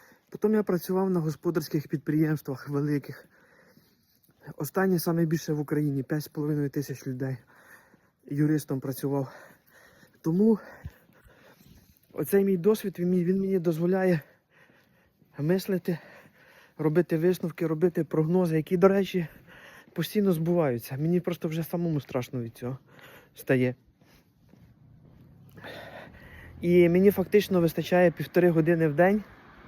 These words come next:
е, розумової діяльності зранку для того, щоб я міг підтримувати свою форму.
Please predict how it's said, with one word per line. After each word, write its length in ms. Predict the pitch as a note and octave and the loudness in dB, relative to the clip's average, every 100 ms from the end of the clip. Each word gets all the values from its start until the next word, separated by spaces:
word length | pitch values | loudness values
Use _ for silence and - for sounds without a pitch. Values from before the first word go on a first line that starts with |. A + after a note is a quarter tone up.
| - - - - - - - - - - - | -20 -20 -20 -20 -20 -20 -20 -20 -20 -12 -2
е, 340 | D#3 D#3 D#3 | 2 4 4
розумової 580 | D#3+ D#3 F3 F#3 F3 E3 | 4 4 4 6 6 4
діяльності 680 | D3 E3 F#3 F#3+ F#3 - G3 - - - - - - - - - - | 4 4 4 2 -2 -4 -8 -8 -20 -20 -20 -20 -20 -20 -20 -14 -6
зранку 520 | C#3+ F3 F#3 F3+ F3 - - - - - - - - - - - - - - - | 0 2 2 0 -2 -4 -20 -20 -20 -18 -20 -20 -20 -20 -20 -20 -20 -20 -16 -2
для 140 | D3+ | 0
того, 200 | D3+ G#3+ | 8 8
щоб 200 | G3+ E3+ | 8 4
я 100 | F#3 | 4
міг 220 | F#3 F#3 | 6 2
підтримувати 600 | - D#3+ F#3+ F#3+ E3+ D#3+ | 0 -2 2 4 4 2
свою 260 | D#3 D#3+ D#3+ | -2 0 0
форму. 340 | - C#3 C3 | 2 -2 -2